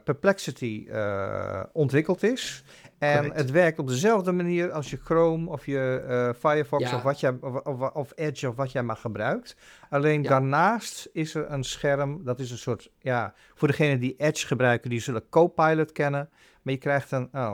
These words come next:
Speaker 1: ik zie jou lelijk kijken. We hebben geen video, maar ik zie jou
Speaker 2: Nee,
Speaker 1: ineens
Speaker 2: goed
Speaker 1: heel
Speaker 2: zo.
Speaker 1: lelijk kijken. Daar wil ik zo meteen op ingaan. Maar, <laughs> ehm, het is een soort, eh, agent. Er zit een, een, een, eh, eh, een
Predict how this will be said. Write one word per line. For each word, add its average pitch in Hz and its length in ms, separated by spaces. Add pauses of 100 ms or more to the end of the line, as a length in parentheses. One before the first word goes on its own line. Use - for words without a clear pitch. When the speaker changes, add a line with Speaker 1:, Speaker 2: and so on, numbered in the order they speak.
Speaker 1:
ik - 200
zie - 160
jou 131 160
lelijk 127 320
kijken. 139 340
We 131 60
hebben 123 180
geen 156 160
video, 170 380
maar 160 100
ik - 60
zie 156 100
jou 175 140
Speaker 2:
Nee, 190 100
Speaker 1:
ineens 214 180
Speaker 2:
goed 240 100
Speaker 1:
heel - 100
Speaker 2:
zo. - 60
Speaker 1:
lelijk 208 180
kijken. 175 360 (460)
Daar 160 220
wil 180 120
ik 180 80
zo 170 120
meteen 160 260
op 131 80
ingaan. 117 320 (140)
Maar, - 460
<laughs> - 100
ehm, 156 600 (200)
het 165 220
is 175 120
een 147 100
soort, 165 420
eh, 127 280 (260)
agent. 202 340
Er 156 260
zit 175 220
een, 123 240
een, 135 300
een, 120 260
eh, 113 380 (720)
eh, 104 500
een 113 160